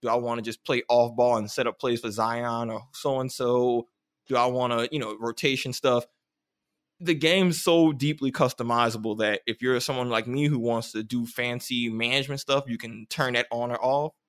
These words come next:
If you wanna just hoop like my brother does, he just sets his game to, you know, the two thousands era in the LeBron year of oh three, oh two. Made his own creative player, put him on a team,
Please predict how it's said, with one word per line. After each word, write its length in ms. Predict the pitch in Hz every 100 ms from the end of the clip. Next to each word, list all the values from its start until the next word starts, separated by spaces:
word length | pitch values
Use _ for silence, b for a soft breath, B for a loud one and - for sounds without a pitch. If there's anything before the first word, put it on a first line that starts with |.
| _ _ _
If 80 | -
you 80 | 127
wanna 200 | 127 120
just 200 | 120 -
hoop 200 | 165 160
like 140 | 120
my 100 | 98 104
brother 260 | 117 135
does, 400 | 139 147 143 147
he 180 | - 151
just 220 | 131 123
sets 220 | - 123
his 120 | 131 120
game 260 | 123 117
to, 100 | 120
you 100 | 110
know, 300 | 117 95 101 - _ _ - _ _ _ -
the 160 | 127 _ _
two 200 | - 180
thousands 600 | - 127 131 131 120 117
era 320 | 120 117 117
in 100 | 113
the 80 | 110
LeBron 480 | 110 110 120 120 117
year 140 | 117
of 100 | 110 123
oh 140 | 123
three, 260 | - 131 117
oh 140 | 113
two. 460 | 117 131 117 110 107 _ _ _ _ _ _
Made 200 | 131 147
his 140 | 147
own 200 | - 139
creative 360 | 143 147 131 123
player, 400 | - 117 113 110 - _
put 180 | - 160
him 100 | 143
on 100 | 131
a 40 | 120
team, 600 | - 143 123 117 113